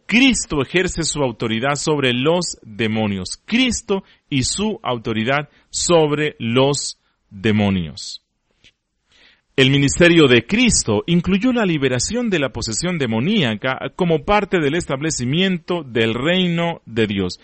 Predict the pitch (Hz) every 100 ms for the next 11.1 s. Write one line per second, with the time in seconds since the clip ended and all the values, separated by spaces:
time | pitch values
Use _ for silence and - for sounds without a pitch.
0 | - - 196 226 170 135 139 135 - 110
1 | 107 - 117 104 113 107 104 95 90 _
2 | - 131 131 120 104 - _ 104 131 226
3 | - - 107 123 196 143 107 - 104 113
4 | 110 101 113 190 175 110 98 95 90 90
5 | 107 190 127 - - _ _ _ _ _
6 | _ _ _ _ _ _ _ _ _ _
7 | _ _ _ _ _ - 151 - 262 196
8 | - - - _ - 135 131 180 180 151
9 | - 123 107 170 196 123 110 107 117 110
10 | 107 110 113 147 143 120 113 107 - 107